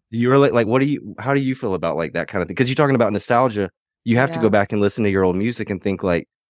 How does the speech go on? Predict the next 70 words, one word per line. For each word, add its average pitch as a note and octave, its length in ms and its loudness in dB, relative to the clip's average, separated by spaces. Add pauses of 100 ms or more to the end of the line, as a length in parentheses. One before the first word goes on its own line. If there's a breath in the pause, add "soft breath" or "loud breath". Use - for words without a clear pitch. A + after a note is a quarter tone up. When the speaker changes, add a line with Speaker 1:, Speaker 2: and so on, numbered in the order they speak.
(140)
Speaker 1:
"Yeah, B2+ 200 4
this G#2 260 0
is G#2+ 120 -4
what G2 140 2
led F#2+ 180 2
up F#2+ 160 -2
to G2 120 -6
that E2+ 160 0
event," F#2 320 -2
or, F2 180 0
"This G2+ 240 -4
is F#2 180 -8
the G#2 140 -10
Speaker 2:
Mm-hmm. - 20 -4
Speaker 1:
surrounding F2 480 -2
things G2 320 -4
of C#2+ 100 -6
that." - 240 -10 (680)
Speaker 2:
Oh, G3+ 180 2
yeah. F#3+ 220 2
It's D#3+ 140 -4
all F#3 120 2
about G3 180 2
the D#3+ 80 -6
process. - 760 -8 (360 soft breath)
You G3+ 100 0
gotta C4+ 200 6
love F#3+ 240 4
the E3 80 -4
process. D3+ 500 -2
I E3 60 2
think G3 160 2
that's G#3 200 0
why F3 320 4
I E3 140 2
couldn't D#3+ 360 -6
be D3+ 120 -2
an C#3+ 60 0
actor. C#3+ 460 -6
Like, C#3+ 120 -8
when D#3+ 80 0
I D#3+ 60 4
was D#3+ 120 0
a D#3+ 60 -4
kid, D#3+ 420 0
Speaker 1:
Mm. F2+ 200 -8 (260)
Speaker 2:
I D3+ 300 4
was, D3+ 540 -6
I D#3+ 80 -4
thought D#3 180 0
I D#3 40 6
was D3+ 80 -2
gonna D3+ 100 -4
be D3 100 -2
an C3+ 60 -4
actor. C#3 360 -6
Like, C#3 80 -6
I C#3+ 40 -2
had D3 100 -2
to C#3+ 60 -10
grow D#3 160 2
up C#3+ 120 -2
doing, D3 260 -2
like, C#3+ 140 -6
child C#3 260 0
acting C#3 320 -4
and C#3+ 100 -8
stuff. D3 180 -6
My D#3 120 2
brother D3 500 2